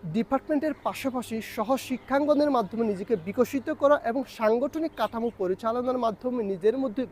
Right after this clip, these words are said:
নেতৃত্বের যে গুণাবলী, সেটা বিকশিত করা, এই উভয় সমন্বয়ে একজন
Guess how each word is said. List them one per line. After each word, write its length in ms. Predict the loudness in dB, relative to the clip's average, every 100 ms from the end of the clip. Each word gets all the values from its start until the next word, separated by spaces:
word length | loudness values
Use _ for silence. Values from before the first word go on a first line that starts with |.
| -4
নেতৃত্বের 580 | 0 0 -2 -4 0 0
যে 100 | 0
গুণাবলী, 440 | -2 2 2 2
সেটা 200 | -4 -8
বিকশিত 460 | -10 -4 -6 -4 -4
করা, 240 | -4 -4 -8 -12 -8 0
এই 100 | 0
উভয় 400 | 2 4 6 4
সমন্বয়ে 500 | 2 2 4 6 4
একজন 240 | 4 0